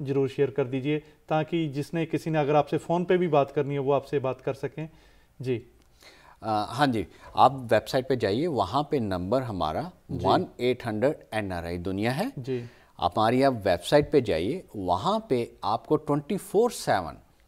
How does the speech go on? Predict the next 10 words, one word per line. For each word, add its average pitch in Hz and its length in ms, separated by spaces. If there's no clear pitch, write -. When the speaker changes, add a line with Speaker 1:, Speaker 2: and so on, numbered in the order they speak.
Speaker 2:
एक 110 240
चैट 110 260
का 127 240
फीचर - 540
मिलेगा। 123 280
आप 117 160
हेलो 113 240
ही 151 180
दबा 87 360
दो 156 260